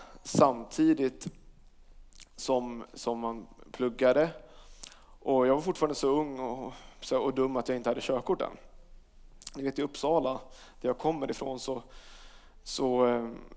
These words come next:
cyklar man mycket. <laughs> Så att jag hade liksom skjutit på det där med att ta körkort. Men jag skulle göra allt det här på samma gång. Och så skulle jag, fick jag för mig att jag dessutom skulle flytta hemifrån.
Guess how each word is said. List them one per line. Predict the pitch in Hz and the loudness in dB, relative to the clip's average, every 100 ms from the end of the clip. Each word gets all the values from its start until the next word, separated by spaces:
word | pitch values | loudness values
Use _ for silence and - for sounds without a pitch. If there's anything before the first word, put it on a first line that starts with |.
| - | -14
cyklar | - 151 - 139 | -8 -8 -2 2
man | 160 156 | 2 2
mycket. | 127 - - - - - - 262 - | -4 -8 -8 -8 -10 -12 -10 -10 -10
<laughs> | 165 - - 254 220 180 - | -14 -12 -12 -10 -10 -12 -4
Så | - | -2
att | 139 | 4
jag | 143 147 | 6 8
hade | 139 | 6
liksom | 143 135 135 | 2 0 -2
skjutit | 151 120 143 | -2 -2 0
på | 139 | 4
det | 123 | 4
där | |
med | 120 | 2
att | 120 | -4
ta | |
körkort. | 120 127 - - - | -4 -4 -4 -8 -2
Men | |
jag | 139 | -2
skulle | 139 165 165 - - - | 0 -2 -2 -14 -18 -2
göra | 175 165 - | 6 8 10
allt | 139 151 151 | 10 8 6
det | 127 | 4
här | |
på | 127 | 4
samma | - 131 123 | 0 0 2
gång. | 151 127 | 0 -2
Och | - 147 | -8 0
så | 160 143 - - - - - - - - - - - | 2 2 -4 -20 -20 -20 -20 -20 -20 -20 -20 -20 -20
skulle | - 160 156 | -6 2 4
jag, | 147 151 139 - 151 | 4 2 -6 -12 -4
fick | 175 160 | -2 2
jag | |
för | 160 | 2
mig | 151 | 2
att | 147 | 2
jag | 143 | 2
dessutom | 160 160 143 | -2 -4 -8
skulle | 135 | -8
flytta | 143 139 | -8 -6
hemifrån. | 131 123 123 127 - - | -4 -4 -4 -8 -6 -6